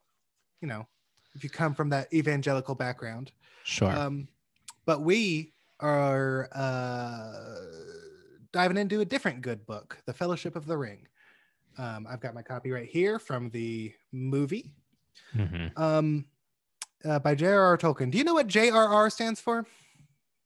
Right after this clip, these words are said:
Speaker 2: No, <laughs> I do not.
Speaker 1: Do you know if he's related to George R R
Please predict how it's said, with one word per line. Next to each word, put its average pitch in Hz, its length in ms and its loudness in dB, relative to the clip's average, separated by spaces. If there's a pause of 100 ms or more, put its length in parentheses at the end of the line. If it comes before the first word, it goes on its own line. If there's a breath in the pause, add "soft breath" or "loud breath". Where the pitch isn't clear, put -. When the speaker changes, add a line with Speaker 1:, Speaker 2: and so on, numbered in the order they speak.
(280)
Speaker 2:
No, 123 600 6 (400 loud breath)
<laughs> - 400 -20
I 117 60 -10 (120)
do 113 120 4
not. 98 540 0 (120)
Speaker 1:
Do 185 80 0
you 226 80 4
know 285 300 4
if 202 160 0
he's 214 280 4
related 196 360 4
to 160 60 4
George 156 600 2
R 202 260 2
R 214 280 0